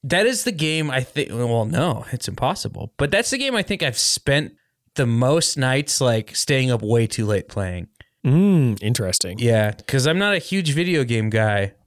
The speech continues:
Speaker 1: but that game really, I would, I would stay up very late.
Speaker 2: Tickled your fancy.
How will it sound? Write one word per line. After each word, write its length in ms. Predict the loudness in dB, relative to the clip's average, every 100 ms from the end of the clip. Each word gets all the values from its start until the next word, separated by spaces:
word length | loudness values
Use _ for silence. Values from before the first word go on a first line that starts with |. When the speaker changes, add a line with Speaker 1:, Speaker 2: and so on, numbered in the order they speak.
| _
Speaker 1:
but 340 | 0 0 -2 _ -6
that 280 | -2 0 0
game 240 | -4 -2
really, 560 | 0 0 2 2 -2 -4 _ _ _ _
I 120 | -2 0
would, 320 | 0 -2 -6
I 120 | -2 0
would 200 | 0 -4
stay 200 | -4 -4
up 120 | -2
very 360 | -2 0 0
late. 300 | 0 0 -4 -8 -20 _ _ _
Speaker 2:
Tickled 300 | -6 -2 -2
your 120 | -2
fancy. 480 | -4 -4 -4 -2 -4